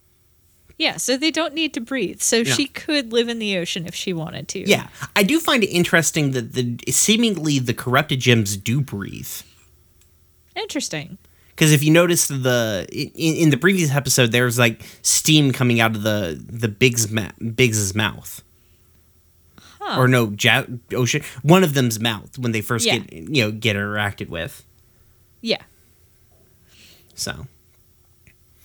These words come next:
Speaker 2: Uh, dynamic between Pearl and Amethyst still peak.
Speaker 1: Very good. Very, very good.
Speaker 2: Uh, I love that the kids, given the choice to do anything, just continue to do the thing they're supposed to do.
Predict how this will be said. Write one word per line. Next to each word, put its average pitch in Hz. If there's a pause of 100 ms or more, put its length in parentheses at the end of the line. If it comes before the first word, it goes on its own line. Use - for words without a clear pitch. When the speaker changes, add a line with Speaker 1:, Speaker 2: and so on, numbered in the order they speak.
(540)
Speaker 2:
Uh, 87 (920)
dynamic 127
between 127
Pearl 117
and 104
Amethyst 107
still 107
peak. - (880)
Speaker 1:
Very 170
good. 151 (400)
Very, 165
very 156
good. 156 (1040)
Speaker 2:
Uh, 87
I 127
love 123
that 123
the 117
kids, 120
given 120
the 117
choice 120
to 123
do 120
anything, 120
just 117
continue 117
to 110
do 120
the 107
thing 110
they're 110
supposed 113
to 110
do. 104